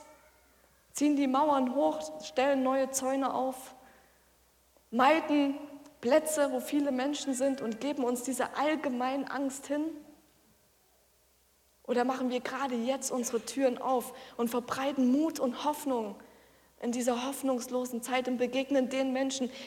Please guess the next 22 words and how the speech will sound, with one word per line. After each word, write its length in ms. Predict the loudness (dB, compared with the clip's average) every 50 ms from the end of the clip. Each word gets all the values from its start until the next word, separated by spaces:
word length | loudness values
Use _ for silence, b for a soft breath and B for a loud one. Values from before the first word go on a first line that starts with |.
| B B
die 60 | -4
es 100 | -4 -2
doch 140 | -2 -2 -2
so 200 | -2 0 0 2
nötig 500 | 2 4 2 2 2 -2 -6 -6 -6 -8
haben? 340 | -10 -10 -10 -12 -14 -16 -16 -20 _ -20 _ _ _ _ _ _ _ _ _ _ _ _ _ _ _ _ _ _ _ _ _ _ _ _ _ _ _ _ _ _
Oder 240 | 0 4 4 4 4
Thema 280 | 2 0 0 0 0 -2
Flüchtlingspolitik. 1120 | -2 -4 -6 -6 -4 -4 -4 -4 -4 -4 -6 -6 -4 -4 -4 -4 -4 -4 -4 -6 -8 -14 -16 -20 -20 -20 _ _ _ _ _ _ _ _ _ _ _ _ _ _ _ _ _ B B B B B B B B B B _ _ _ _ _ _ _
Keine 280 | -6 -4 -2 -2 0 0
Ahnung, 260 | 0 0 0 0 -2
wie 60 | -4
es 80 | -4 -4
dir 160 | -4 -6 -4
geht, 180 | -2 -2 -4 -2
vielleicht 240 | -2 -2 -2 -2 -4
steht 240 | -4 -2 -2 0
dir 80 | 0 2
das 220 | 2 2 0 0
Thema 280 | 0 0 2 2 2 2
schon 220 | 2 2 0 0
hier. 420 | 2 6 8 8 8 8 6 -2